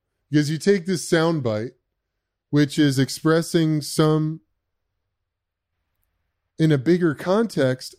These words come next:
a very specific message. But then you take it and you put it into a clip and you realize, like, I've had this experience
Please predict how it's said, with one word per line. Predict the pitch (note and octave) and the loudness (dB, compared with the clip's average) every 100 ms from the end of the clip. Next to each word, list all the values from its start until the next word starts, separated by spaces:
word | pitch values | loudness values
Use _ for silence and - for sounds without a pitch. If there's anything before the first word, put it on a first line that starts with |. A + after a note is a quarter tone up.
| - | -4
a | |
very | B2 A2+ D#3 E3 | -2 0 2 2
specific | E3+ - C#3+ - D3 D3+ C3 | 0 -2 -4 0 0 0 -2
message. | C#3 G3 - A2+ A2 - - _ _ _ _ _ _ _ | 0 0 -2 -8 -10 -18 -20 _ _ _ _ _ _ _
But | C#3+ C#3 | 0 2
then | D#3+ | 2
you | D3+ C#3+ | 2 0
take | - F3 F3+ | 2 0 2
it | F3 E3+ | 0 0
and | |
you | C#3+ | -4
put | - D#3+ | 0 2
it | D#3 | 2
into | D3+ C3+ | 2 0
a | B2+ | 0
clip | - B3 G3+ - - _ _ _ | 0 0 0 -2 -12 _ _ _
and | D#3 D#3 | -2 0
you | D3+ D3+ | 0 0
realize, | D3 A3 B3 E3 B2 B2 C3 | 0 0 2 2 2 0 0
like, | C#3 B2 | 0 0
I've | C#3+ E3+ | 0 2
had | D3+ E3 D3+ | 2 0 0
this | B2 | -2
experience | B2+ A2 - D#3 D#3+ A#2 A2 - | -4 -6 0 0 2 -2 -6 -14